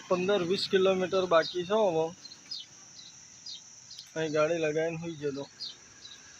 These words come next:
તરત આવી ગયા ચા પીવા. તો મિત્રો, આપણે માલ ભર્યો છે ઘોઘાનો અને આપણે રાત્રે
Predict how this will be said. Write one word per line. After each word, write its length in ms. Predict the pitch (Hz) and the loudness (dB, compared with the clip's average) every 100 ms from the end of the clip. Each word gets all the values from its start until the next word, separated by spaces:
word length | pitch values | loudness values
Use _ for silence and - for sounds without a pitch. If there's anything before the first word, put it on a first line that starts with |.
| - - - - - - - - - - - - - - - - - - - - - - - - 240 - | -20 -20 -20 -20 -20 -20 -12 0 0 0 -8 -18 -20 -20 -20 -14 -12 -12 -12 -18 -18 -18 -18 -16 -14 -8
તરત 120 | 156 | -2
આવી 240 | 156 156 156 | 2 0 0
ગયા 180 | 160 - | 0 6
ચા 140 | 151 139 | 4 4
પીવા. 260 | 147 143 143 - - - - - - - - - - - - - - - - - _ _ | 0 -2 -4 -14 -20 -20 -20 -20 -20 -20 -20 -18 -16 -16 -18 -18 -16 -18 -20 -20 _ _
તો 60 | 427 415 | -6 -4
મિત્રો, 220 | 415 453 453 | 0 4 6
આપણે 240 | 220 466 453 | 6 2 2
માલ 160 | 403 226 208 | 4 2 4
ભર્યો 280 | 208 453 233 | 4 4 2
છે 60 | 214 | 0
ઘોઘાનો 440 | 165 - 240 247 220 208 - - - - - - | 2 8 10 10 4 0 -4 -8 -8 -12 -12 -2
અને 140 | - 381 | 2 4
આપણે 280 | - 190 208 190 | 4 2 2 4
રાત્રે 300 | 185 208 | 4 2